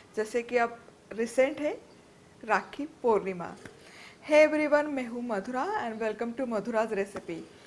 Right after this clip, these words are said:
तो festival है और मिठाई न बने ऐसे तो हो ही नहीं सकता।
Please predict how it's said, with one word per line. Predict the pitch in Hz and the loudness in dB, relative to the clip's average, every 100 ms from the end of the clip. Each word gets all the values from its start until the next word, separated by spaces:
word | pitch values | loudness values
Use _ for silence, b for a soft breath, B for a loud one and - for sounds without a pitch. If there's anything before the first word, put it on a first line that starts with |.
| B B - | B B -4
तो | 247 | -2
festival | - 233 233 262 262 294 | 2 2 2 0 2 2
है | 285 320 | 0 -4
और | - 233 247 | -2 0 0
मिठाई | 247 220 240 226 | 0 -2 -2 -2
न | 226 285 | 0 0
बने | 302 262 269 | 0 -4 -4
ऐसे | 202 - | -6 -6
तो | 233 254 | -4 -4
हो | 254 233 | -2 0
ही | 240 | 2
नहीं | 269 285 | 0 -2
सकता। | 277 247 - | -6 -6 -4